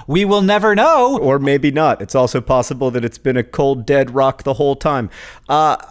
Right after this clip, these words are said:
Speaker 2: I just
Speaker 1: Until we get there, and Elon Musk confirms again this week that it could be within the next ten years, or, quote, "maybe sooner." So take that.
Speaker 2: <laughs> Within the next ten years or maybe sooner.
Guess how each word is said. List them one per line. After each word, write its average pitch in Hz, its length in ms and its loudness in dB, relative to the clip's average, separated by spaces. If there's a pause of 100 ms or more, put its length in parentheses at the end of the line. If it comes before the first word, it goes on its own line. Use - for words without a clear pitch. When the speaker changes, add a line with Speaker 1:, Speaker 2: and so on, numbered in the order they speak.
Speaker 2:
I 170 80 -2
just 226 280 -6
Speaker 1:
Until 269 520 0
we 285 140 2
get 294 320 0
there, 247 480 0 (340)
and 196 300 -2 (380)
Elon 311 500 2
Musk 262 460 0 (100)
confirms 233 760 0
again 180 320 0
this 196 240 -2
week 196 180 -4
that 170 140 -2
it 170 120 -8
could 220 300 -8
be 208 340 0 (140)
within 175 320 0
the 226 60 -2
next 233 360 -2
ten 220 200 0
years, 220 340 2 (460)
or, 285 320 4 (180)
quote, 294 320 0 (140)
"maybe 214 480 -2
sooner." 196 560 0
So 180 200 0
take - 300 -2
that. - 1000 -2
Speaker 2:
<laughs> - 40 -14
Within 247 280 0
the 208 100 -2
next 185 200 0
ten 185 220 -2
years 185 240 0
or 170 40 0
maybe 170 280 0
sooner. 170 460 -2